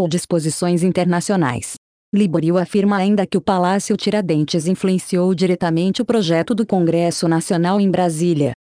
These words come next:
criado por Oscar Niemeyer décadas depois. Um dos exemplos citados é a Chapelaria do Congresso, inspirada no espaço existente no Palácio Fluminense.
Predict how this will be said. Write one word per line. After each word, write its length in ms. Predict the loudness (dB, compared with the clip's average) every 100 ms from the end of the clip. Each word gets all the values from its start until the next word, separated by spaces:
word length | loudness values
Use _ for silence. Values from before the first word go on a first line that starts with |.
| _
criado 440 | -2 0 0 0 -2
por 160 | 0
Oscar 360 | 0 0 -2 0
Niemeyer 540 | 2 2 2 0 0
décadas 480 | 0 0 0 -2 0
depois. 600 | -2 -2 -2 -2 -4 -10 -18 _ _ 0
Um 220 | 4 4
dos 160 | 2 0
exemplos 480 | 2 2 0 0
citados 640 | -2 -4 -2 0 0 0 0
é 40 |
a 60 | 0
Chapelaria 640 | -2 0 0 0 2 2
do 80 | 0
Congresso, 640 | 0 0 0 -2 -4 -8 -8 -2
inspirada 640 | 0 0 0 0 0 0
no 120 | 0 0
espaço 440 | 0 -2 -2 -2
existente 600 | -2 -2 -2 0 0 0
no 100 | 0
Palácio 460 | 0 0 0 -2 -4
Fluminense. 720 | 0 2 2 2 -2 -4